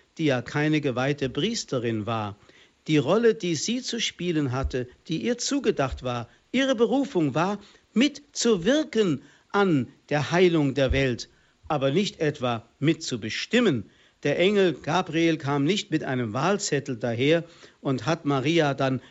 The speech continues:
wählen und auswählen und mitbestimmen lassen, was ihre Ideen seien, um sozusagen den Ideen Gottes noch etwas hinzuzufügen, sondern es ging darum, dass der Wille und Plan Gottes sich jetzt verwirklichen sollte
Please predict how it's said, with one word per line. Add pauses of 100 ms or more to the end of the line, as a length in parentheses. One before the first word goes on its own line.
wählen
und
auswählen
und
mitbestimmen
lassen, (200)
was
ihre
Ideen
seien, (220)
um
sozusagen
den
Ideen
Gottes
noch
etwas
hinzuzufügen, (320)
sondern
es
ging
darum, (280)
dass
der
Wille
und
Plan
Gottes (240)
sich (160)
jetzt
verwirklichen
sollte